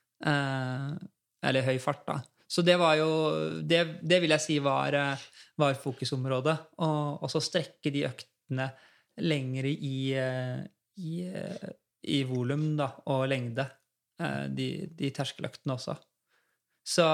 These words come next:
så det var nok, eh, filosofien. Og, og da krydre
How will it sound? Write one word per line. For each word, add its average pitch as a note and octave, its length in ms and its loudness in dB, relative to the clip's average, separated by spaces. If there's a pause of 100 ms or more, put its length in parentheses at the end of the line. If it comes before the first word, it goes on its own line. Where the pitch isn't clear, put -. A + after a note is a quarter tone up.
(200)
så E3+ 140 -4
det F3 140 6
var E3 160 4
nok, C#3 240 -2
eh, C#3+ 260 4
filosofien. C#3 600 -2 (340)
Og, C#3+ 380 -2
og C#3+ 60 0
da D3 160 4
krydre B2+ 440 -2